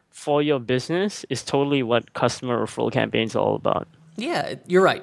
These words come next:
Speaker 2: And, um, recently I was, uh, reading Influence, The Power of Psychology, um,
Speaker 1: Mm-hmm.
Speaker 2: and they were talking about, uh, yeah, that, like, we're essentially hardwired, um, for reciprocity, um, and
Speaker 1: Correct, that's
Speaker 2: helping
Speaker 1: right.
Speaker 2: through that.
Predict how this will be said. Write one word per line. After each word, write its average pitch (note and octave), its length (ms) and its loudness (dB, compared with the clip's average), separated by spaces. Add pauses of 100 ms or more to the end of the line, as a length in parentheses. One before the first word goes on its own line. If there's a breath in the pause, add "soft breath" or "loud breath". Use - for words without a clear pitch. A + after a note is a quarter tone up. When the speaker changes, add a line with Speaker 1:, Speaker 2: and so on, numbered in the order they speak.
Speaker 2:
And, D#3+ 360 -4
um, B2 400 0 (160)
recently E3+ 380 0
I C3 80 0
was, A#2+ 240 -6
uh, D#2+ 500 -4 (140)
reading C#3 280 -6
Influence, D3+ 680 -2
The B2+ 100 -8
Power B2 280 -2
of A#2 80 -8
Psychology, B2+ 760 -4 (420 soft breath)
um, A#2+ 260 0
Speaker 1:
Mm-hmm. E3+ 200 -6 (100)
Speaker 2:
and D3 120 -6
they D3 60 0
were D3+ 80 0
talking C#3+ 300 -4
about, A2 440 -6
uh, D2 340 -4 (120)
yeah, C3+ 180 -4
that, G#2+ 160 -6
like, A2 220 -6
we're C#3 140 -4
essentially C#3 340 0
hardwired, B2+ 800 0 (380 soft breath)
um, F2 420 0
for C3 300 -2
reciprocity, C3 1120 -2 (340 soft breath)
um, A#2+ 80 4
and A2+ 40 6
Speaker 1:
Correct, C3+ 160 8
that's C#3+ 100 6
Speaker 2:
helping C#3 320 4
Speaker 1:
right. D3 240 2
Speaker 2:
through C3 180 -8
that. F#2 380 -4